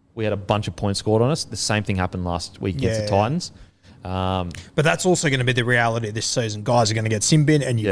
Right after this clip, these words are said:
Speaker 1: Yeah.
Speaker 2: gotta fucking deal
Speaker 1: Oh,
Speaker 2: with
Speaker 1: for
Speaker 2: it.
Speaker 1: sure,
Speaker 2: You
Speaker 1: for
Speaker 2: gotta
Speaker 1: sure.
Speaker 2: work your shit out. You gotta deal with it.
Speaker 1: There's no denying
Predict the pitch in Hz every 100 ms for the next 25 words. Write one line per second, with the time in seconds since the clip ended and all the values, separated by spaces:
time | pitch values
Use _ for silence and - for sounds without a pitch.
0 | 90 120 104 - 107 110 180 160 - 98
1 | 123 107 82 - 113 127 135 131 143 -
2 | 135 127 127 113 110 104 98 95 98 131
3 | 127 160 190 180 139 123 98